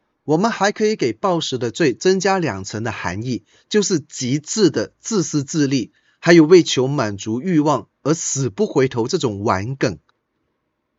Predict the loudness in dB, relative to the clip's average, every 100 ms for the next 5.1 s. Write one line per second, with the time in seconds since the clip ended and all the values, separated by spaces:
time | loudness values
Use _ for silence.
0 | _ _ _ _ _ -2 0 2 2 4
1 | 2 0 -2 0 0 0 -2 -2 2 0
2 | 2 -2 0 0 0 0 0 0 0 -2
3 | -2 -2 -2 -2 -2 -2 -4 -2 0 0
4 | -2 -8 _ 0 2 4 4 4 0 -2
5 | -2